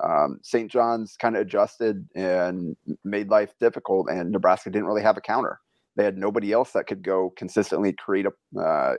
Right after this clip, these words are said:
create an advantage, draw help, get somebody wide open, and, um, create, create an easy bucket. And that's where everything they took was contested, um, or a, a jump shot, and they did not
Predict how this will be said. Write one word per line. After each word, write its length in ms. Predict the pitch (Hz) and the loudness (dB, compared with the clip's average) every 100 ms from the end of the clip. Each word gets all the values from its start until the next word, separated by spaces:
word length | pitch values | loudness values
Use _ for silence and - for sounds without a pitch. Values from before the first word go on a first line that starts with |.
| - | -2
create 240 | - 104 | 2 2
an 120 | 107 | 2
advantage, 640 | 98 92 92 95 95 95 - | 0 0 0 2 0 -2 -12
draw 240 | - 95 101 | -6 -2 -2
help, 360 | 101 98 - _ _ _ - | 0 -2 -4 _ _ _ 4
get 160 | 117 | 4
somebody 340 | - 110 104 95 | 4 0 0 2
wide 260 | 101 95 | 2 2
open, 440 | 87 - 52 55 - _ | 0 -2 -6 -8 -14 _
and, 540 | - 92 82 73 71 69 - _ _ _ - | -2 0 2 0 -2 -6 -12 _ _ _ -8
um, 480 | 55 57 55 58 - _ | -2 0 0 -6 -16 _
create, 260 | - 95 98 - | 0 2 0 -4
create 220 | - 110 | -2 0
an 80 | 117 | 0
easy 180 | 120 120 | -2 2
bucket. 400 | 120 - - - _ _ | 2 2 -4 -12 _ _
And 500 | 80 87 90 90 95 - | -2 0 0 0 -4 2
that's 340 | 98 95 - | 4 4 2
where 320 | 98 98 95 - _ | -2 0 0 -2 _
everything 540 | 98 107 110 107 117 107 | -2 0 0 0 0 0
they 100 | 101 | -2
took 260 | - 127 - | 0 0 2
was 180 | 95 | -4
contested, 800 | - 101 110 101 - 101 101 95 - _ _ _ - | -4 -2 2 2 2 0 0 -2 -14 _ _ _ -6
um, 580 | 85 87 78 90 87 - - | -2 2 2 0 -6 -8 -2
or 580 | 92 92 87 87 90 - _ - | 0 2 0 -2 -4 -10 _ -6
a, 420 | 85 - 82 82 | -2 0 0 0
a 60 | |
jump 260 | 95 113 147 | 0 0 0
shot, 320 | - - - _ | -2 -4 -6 _
and 540 | 87 85 87 80 90 - - | -2 0 0 0 -4 -8 -2
they 180 | 67 82 | 0 0
did 220 | - 185 | -4 -6
not 260 | 98 202 | 0 2